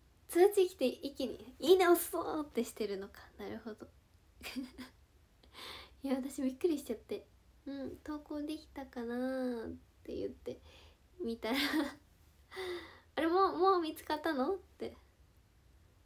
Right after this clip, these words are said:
いや、でも嬉しいです。しかも、あの、何？その、早い、早い方。「あ、前も三秒でいいねしてくれた人が、<laughs>」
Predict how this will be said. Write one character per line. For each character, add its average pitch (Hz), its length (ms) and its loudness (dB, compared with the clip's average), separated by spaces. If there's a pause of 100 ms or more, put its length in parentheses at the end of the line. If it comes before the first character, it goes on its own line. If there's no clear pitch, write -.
(840)
い 254 60 0
や、 247 60 4
で 269 120 2
も 254 100 4
嬉 247 260 0
し 294 140 -4
い 254 40 -2
で 220 140 -2
す。 - 160 -20 (1600)
し - 100 -16
か 302 140 2
も、 233 360 -2
あ 233 100 -2
の、 214 340 -4 (680)
何？ 240 480 -6 (160)
そ - 120 -10
の、 254 120 -4 (120)
早 311 360 0
い、 254 280 -2 (500)
早 294 280 -4
い 294 120 -4
方。 226 400 -10 (500)
「あ、 254 140 -8 (400)
前 302 300 6
も 392 120 6
三 359 280 4
秒 269 180 6
で 214 300 -2 (180)
い 247 160 2
い 233 60 2
ね 226 100 2
し 254 80 -10
て 214 100 0
く 220 140 -4
れ 226 120 -2
た 214 120 -4
人 226 220 -6
が、 196 200 -6 (280)
<laughs>」 294 120 -4